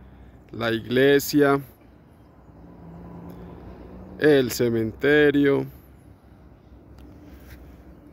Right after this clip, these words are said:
Eh, no alcanzamos a ver la bomba de gasolina, el colegio sí lo alcanzamos a ver.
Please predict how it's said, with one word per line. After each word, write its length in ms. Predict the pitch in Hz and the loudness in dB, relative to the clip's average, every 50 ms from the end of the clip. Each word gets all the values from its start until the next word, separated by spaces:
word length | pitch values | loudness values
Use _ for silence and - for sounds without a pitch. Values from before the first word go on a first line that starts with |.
| - | -10
Eh, 220 | - 131 131 131 123 | -6 -2 -2 0 0
no 80 | 127 127 | 0 -2
alcanzamos 580 | 127 - - 135 131 143 143 135 135 135 131 | -2 -4 -4 -4 -2 -2 0 0 0 -2 -2
a 60 | 135 | -2
ver 220 | 117 117 113 - 127 | 0 0 0 -2 -2
la 100 | 127 127 | 0 0
bomba 240 | 131 135 131 135 131 | 0 0 0 0 0
de 80 | 123 | 0
gasolina, 500 | 120 117 110 107 120 117 139 151 147 139 - | 0 0 -2 -2 -2 0 0 2 2 0 0
el 220 | - 135 127 - | 0 -2 -2 -2
colegio 380 | - - 127 120 120 113 120 123 | -4 -4 -4 -2 -2 -2 -2 -4
sí 120 | 113 123 | -4 -4
lo 80 | 117 123 | -4 -6
alcanzamos 580 | 127 - - 123 117 110 117 117 113 117 120 120 | -6 -6 -8 -10 -8 -8 -8 -8 -6 -6 -6 -6
a 100 | 120 113 | -6 -6
ver. 340 | 117 131 139 143 147 143 | -4 -2 0 0 -2 -2